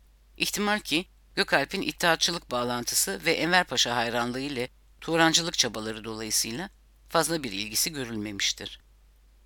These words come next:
Özel konuşmaları sırasında Gökalp hakkındaki görüşlerinin de hayranlık ifade etmediği anlaşılmaktadır. Zaten arada mizaç farkı da vardı. Gerçi bu haller Gazi'nin Ziya Gökalp'e karşı koruyucu ilgilerine engel olmamıştır.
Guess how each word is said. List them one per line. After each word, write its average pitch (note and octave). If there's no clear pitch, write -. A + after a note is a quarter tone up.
Özel A#3+
konuşmaları G3
sırasında F3
Gökalp F#3
hakkındaki B2+
görüşlerinin C3
de E3+
hayranlık F3
ifade D3+
etmediği A2
anlaşılmaktadır. G#2
Zaten A3+
arada F#3
mizaç F3
farkı G#2
da G#2+
vardı. G#2+
Gerçi F#3+
bu G3
haller C#3+
Gazi'nin D3
Ziya E3+
Gökalp'e C3+
karşı -
koruyucu D3
ilgilerine A2+
engel C#3
olmamıştır. A2+